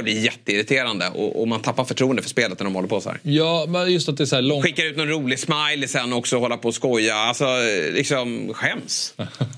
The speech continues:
Speaker 2: <laughs> Men långa processer och att de, de måste kunna... När det sker såna här händelser som är utanför systemet, kunna fatta mycket snabbare beslut.
Speaker 1: Ja,
Speaker 2: Och,
Speaker 1: ja.
Speaker 2: och
Speaker 1: Nej,
Speaker 2: bara kunna,
Speaker 1: absolut.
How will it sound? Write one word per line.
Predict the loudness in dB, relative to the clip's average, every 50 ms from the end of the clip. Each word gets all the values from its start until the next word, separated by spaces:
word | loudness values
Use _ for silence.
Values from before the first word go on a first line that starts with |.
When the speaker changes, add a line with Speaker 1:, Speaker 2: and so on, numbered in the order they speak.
| -6 -6
Speaker 2:
<laughs> | -6 -8 -12 -16 -20 -20 -20 -20 -20 _
Men | 0 2 2 2
långa | 2 2 0 0 0
processer | 0 0 0 0 0 0 0 -2 -2 0 2 2 2 0 -2 -6 -16 -4
och | -2 -2 -2 0 0
att | -2 -2 -2 -6 -8 -4 0
de, | 0 2 2 2 0 0 0
de | 0 2 2
måste | 2 0 0 -4 -2
kunna... | -2 0 0 2 2 4 4 2 2 -2 -4 -8 _ _ _ _ _ _ _ _ _ _ _ -6
När | -4 -2
det | -2 -2
sker | -2 0 0 2 2 0
såna | 0 -2 -2 -2 0
här | 0 0 0
händelser | 0 -2 0 0 -2 -2 -2 -4
som | -4 -4 -4
är | 0
utanför | 0 0 0 0 -2 -2 -2 -2 -2 0 0 0 0 0
systemet, | 0 -2 0 2 2 2 2 0 -6
kunna | -6 -8 -6
fatta | -4 -6 -4 -2 -4
mycket | -4 -2 -6 -4
snabbare | -2 -2 0 2 2 0
beslut. | 2 0 -2 2 2 2 2 2 -2 -4 -2
Speaker 1:
Ja, | 0 2
Speaker 2:
Och, | 2 2
Speaker 1:
ja. | 0 -2 0
Speaker 2:
och | 0 0 0
Speaker 1:
Nej, | 2 0
Speaker 2:
bara | 0 0 0
kunna, | 0 0 0
Speaker 1:
absolut. | 0 0 -4 -8 -14